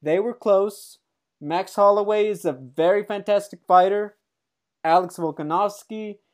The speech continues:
he's coming off beating Chad Mendes, Jose Aldo. The first fight with Max was close. That's credit to both of them. The second fight was close. That's credit to both of them. But he won the fights.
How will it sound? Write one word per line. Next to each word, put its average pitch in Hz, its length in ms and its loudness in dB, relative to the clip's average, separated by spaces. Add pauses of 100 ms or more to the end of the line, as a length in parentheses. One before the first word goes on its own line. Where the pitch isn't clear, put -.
(140)
he's - 140 -12
coming 202 300 -8
off 190 240 2
beating 170 300 -4
Chad 139 300 -4
Mendes, 202 680 -4 (280)
Jose 127 280 -6
Aldo. 202 640 4 (440)
The 151 140 -8
first 240 320 -2
fight 233 140 6
with 220 120 -4
Max 220 320 -6
was 196 100 -14
close. 233 540 -4
That's - 220 -4
credit 202 340 -6
to 185 80 -12
both 202 240 -4
of 202 100 -10
them. 208 300 -4 (300)
The 147 100 -8
second 254 400 -4
fight 226 240 2
was 220 200 -6
close. 233 380 -4
That's 190 220 -4
credit 214 260 -8
to 202 60 -14
both 220 220 -4
of 220 80 -12
them. 220 280 -8 (380)
But 190 160 0
he 190 80 0
won 226 300 -2
the 160 80 -8
fights. - 680 -4